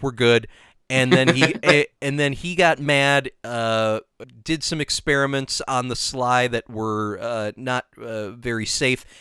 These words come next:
Speaker 1: and, uh, got some, uh, tentacles fused to his body. So, uh, but so he's, so he's upset, and,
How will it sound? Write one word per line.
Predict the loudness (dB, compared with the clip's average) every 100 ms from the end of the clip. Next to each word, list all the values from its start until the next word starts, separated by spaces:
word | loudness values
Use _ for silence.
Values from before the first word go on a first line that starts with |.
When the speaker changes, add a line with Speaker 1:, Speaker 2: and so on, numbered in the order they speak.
| _
Speaker 1:
and, | -6 -4 -4 -4
uh, | -2 -2
got | 0 -2 -2
some, | -4 -6 -8 -12 -12
uh, | -12
tentacles | -6 -6 -4 -8 -8
fused | -8 -10 -10
to |
his | -8
body. | -4 -4 -4
So, | -4 0 0 -2 -8 -20 -20 _ _ -6
uh, | -2 0 0 -2 -6 _
but | -2 -2 0
so | 0 2
he's, | 2 0 -4
so | -6 -4
he's | -4 -2
upset, | -4 -2 -2 -2 -2
and, | -8 -8 -10